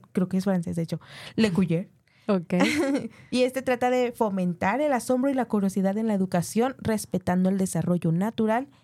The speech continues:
Speaker 1: y promoviendo el aprendizaje significativo.
Speaker 2: Muy bien.
Speaker 1: Y el tercero, La disciplina positiva, de Jane Nelson. Y
Speaker 2: Mm.
Speaker 1: este es el, acerca del fortalecimiento,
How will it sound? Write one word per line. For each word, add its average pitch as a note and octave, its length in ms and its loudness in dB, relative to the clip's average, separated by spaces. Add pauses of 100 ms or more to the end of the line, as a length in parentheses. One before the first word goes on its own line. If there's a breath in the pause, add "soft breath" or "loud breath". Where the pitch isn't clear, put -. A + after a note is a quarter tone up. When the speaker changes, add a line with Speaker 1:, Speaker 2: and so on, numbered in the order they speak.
(200 soft breath)
Speaker 1:
y D4 280 0 (460)
promoviendo G3 840 0 (180)
el G#3 140 2
aprendizaje F3 640 -2
significativo. A3+ 880 -2 (240 soft breath)
Speaker 2:
Muy F3+ 240 0
bien. E3+ 120 2
Speaker 1:
Y - 60 4
el G#3 140 -4
tercero, G#3+ 500 -2 (300 soft breath)
La G3+ 160 4
disciplina F#3+ 480 -2
positiva, A3 680 0
de F#3 200 0
Jane F#3+ 220 2
Nelson. F#3+ 500 0 (440 soft breath)
Y D4 200 2
Speaker 2:
Mm. C#4+ 40 2
Speaker 1:
este A#3 500 -2 (100)
es A3 180 0
el, G#3+ 160 -4 (120)
acerca G#3+ 360 0
del G3 160 0
fortalecimiento, F#3+ 1120 -2